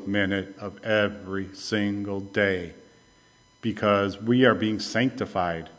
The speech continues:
being made more like him, and it just doesn't happen overnight. I need to screw up. You need to screw up. I need forgiveness. I need to repent. You need to repent.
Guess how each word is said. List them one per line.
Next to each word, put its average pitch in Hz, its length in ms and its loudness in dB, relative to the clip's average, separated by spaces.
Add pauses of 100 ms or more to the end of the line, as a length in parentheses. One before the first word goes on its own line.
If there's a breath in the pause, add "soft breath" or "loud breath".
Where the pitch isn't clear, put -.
(400 soft breath)
being 110 220 2
made 113 260 4
more 110 240 2
like 107 360 4
him, 90 320 -2 (480 loud breath)
and 113 360 -2 (160)
it - 400 -12
just - 220 -10
doesn't 139 280 4
happen 135 380 2
overnight. 107 600 0 (720 loud breath)
I 120 160 6
need 139 220 8
to 107 80 2
screw 107 360 0
up. 92 200 2
You 147 160 8
need 135 180 10
to 110 80 2
screw 107 320 2
up. 95 180 4
I 135 220 6
need 117 580 6 (520 loud breath)
forgiveness. 120 680 6
I 113 140 6
need 127 240 4
to 113 80 -2
repent. 113 640 0
You 151 100 8
need 151 240 8
to 117 80 4
repent. 101 560 0